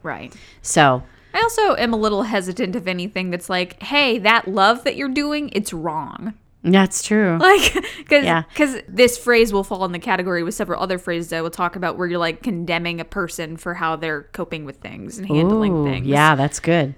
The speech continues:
Speaker 1: A-, and so if you're, if, if you are someone who's trying to cope with things by seeking love, then yeah, they're, they might not be super healthy, but basically saying, like, "Well, you can't do that until you fix yourself," that's,
Speaker 2: Mm.
Speaker 1: that's pretty harsh.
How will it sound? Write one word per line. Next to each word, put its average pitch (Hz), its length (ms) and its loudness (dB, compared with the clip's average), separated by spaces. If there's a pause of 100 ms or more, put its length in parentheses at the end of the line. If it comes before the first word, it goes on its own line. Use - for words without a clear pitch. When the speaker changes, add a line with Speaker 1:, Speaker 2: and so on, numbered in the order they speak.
Speaker 1:
A-, - 180 -6
and 196 140 -4
so 190 220 2
if 185 160 -2
you're, 180 320 0
if, - 280 -8
if 190 200 -4
you 185 160 -2
are 190 160 2
someone 175 400 -6
who's 165 180 -6
trying 165 480 -6 (140)
to 233 160 -6
cope 180 280 -6
with 170 160 -6
things 175 360 -6
by 156 500 -2 (140)
seeking 220 580 -4
love, 190 720 -4 (140)
then 214 560 -4
yeah, 202 320 6
they're, 185 240 0
they 190 200 -2
might 180 220 -2
not 180 220 -2
be 190 80 -6
super 180 320 -6
healthy, 233 600 -8 (440)
but 208 200 0
basically 196 380 2
saying, 185 320 -4
like, 180 180 -6
"Well, 190 100 0
you 185 120 -4
can't 247 340 -2
do 233 180 0
that 185 240 4
until 185 280 -2
you 170 160 -8
fix - 420 0
yourself," 170 880 -2 (100)
that's, 147 500 0
Speaker 2:
Mm. - 100 -20
Speaker 1:
that's - 240 -12
pretty 339 260 -6
harsh. - 600 -8